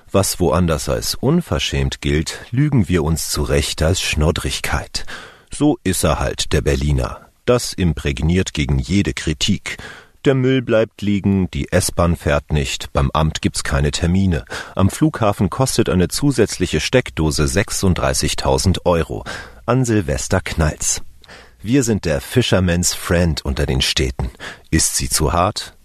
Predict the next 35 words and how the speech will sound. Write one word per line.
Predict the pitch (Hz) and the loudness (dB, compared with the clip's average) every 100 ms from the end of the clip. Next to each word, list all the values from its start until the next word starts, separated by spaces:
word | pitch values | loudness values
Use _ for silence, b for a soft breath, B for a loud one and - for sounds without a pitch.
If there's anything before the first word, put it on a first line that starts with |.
| - | -2
bist | 135 - - | 0 0 -4
du | - | -4
zu | - 95 | 0 0
schwach. | - 82 - - - - - _ _ _ _ b b b b | 0 0 -2 -8 -18 -20 -20 _ _ _ _ b b b b
Lange | 110 127 117 - | 0 2 2 0
kam | 87 82 | 0 0
Berlin | 73 67 71 71 | 0 0 0 2
damit | 67 67 76 | 2 2 0
durch, | 80 82 - - - - | 0 -2 -2 -8 -10 -4
aber | 101 120 | 0 2
jetzt | 127 - - | 2 -2 -2
muss | 87 - | -2 0
die | 78 | 0
Hauptstadt | 73 69 - 76 73 | 0 0 0 0 0
die | 78 | 0
letzte | 64 - - 76 | 0 -2 0 0
Wahl | 78 90 92 | 2 2 0
wiederholen. | 73 67 - 67 - 67 - B B - | -2 -2 -2 -2 -2 -8 -12 B B -8
Zu | - 139 143 - | -2 2 2 2
eklatant | 98 - 80 - 90 73 - | 0 2 0 0 0 0 0
waren | 71 65 67 | 0 2 0
die | 60 | -4
Pannen | - 80 73 69 | -2 0 0 0
vor | - - | 0 0
anderthalb | 73 67 67 78 73 | 0 0 0 0 0
Jahren. | 76 73 69 - - B B B B - | 0 2 0 -4 -14 B B B B -2
Um | 85 | 0
ganz | 85 82 - | 2 0 0
sicher | 120 127 | 2 2
zu | - 87 | 2 -2
gehen, | 85 87 98 | 0 2 2
rücken | 76 117 - 123 | 2 0 2 2
internationale | 127 139 107 85 - 78 67 73 87 | 2 2 2 0 0 0 0 0 0
Wahlbeobachter | 71 76 76 71 67 71 71 - - | 2 2 0 0 0 0 0 0 0
an. | - | 0